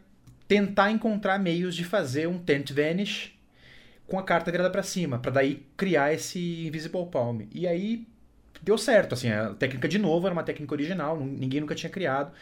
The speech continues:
Fiz uma pesquisa, é, extensiva também, acabei, é, descobrindo que tinha uma técnica parecida, que era do Anthony Owen. É,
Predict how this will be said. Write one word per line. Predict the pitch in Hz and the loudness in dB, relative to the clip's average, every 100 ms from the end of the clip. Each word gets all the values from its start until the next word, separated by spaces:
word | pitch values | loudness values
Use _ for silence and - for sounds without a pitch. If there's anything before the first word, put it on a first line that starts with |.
| - - - | -20 -20 -20
Fiz | - 175 | -6 -2
uma | 185 131 | 0 0
pesquisa, | 147 - 139 127 123 - - - | -4 -4 -4 0 0 -2 -12 -10
é, | - 117 117 113 110 | -4 -2 0 -2 -4
extensiva | - 135 127 123 147 135 | -6 -2 -2 -2 -4 -4
também, | 131 113 147 | -4 -2 -2
acabei, | 147 123 127 175 190 - - - - | -2 -2 0 0 -4 -12 -20 -20 -8
é, | 117 117 113 110 107 101 | -4 -2 -2 -2 -4 -8
descobrindo | 104 - 131 120 127 127 | -10 -6 -2 0 0 -4
que | - | -8
tinha | - | -6
uma | 131 | -4
técnica | 123 107 120 117 | -4 -2 -4 0
parecida, | 139 131 - 208 226 226 185 | 0 0 -2 -4 -4 -4 -6
que | 143 | -2
era | 123 | -2
do | 110 117 113 | 0 -2 0
Anthony | 117 127 123 127 | -2 -2 0 0
Owen. | 143 175 196 - - - - - _ _ _ _ _ - - - - - | 0 -2 -8 -12 -20 -20 -20 -20 _ _ _ _ _ -20 -20 -20 -20 -6
É, | 120 113 113 110 107 104 98 101 | 2 4 4 2 0 0 -2 -6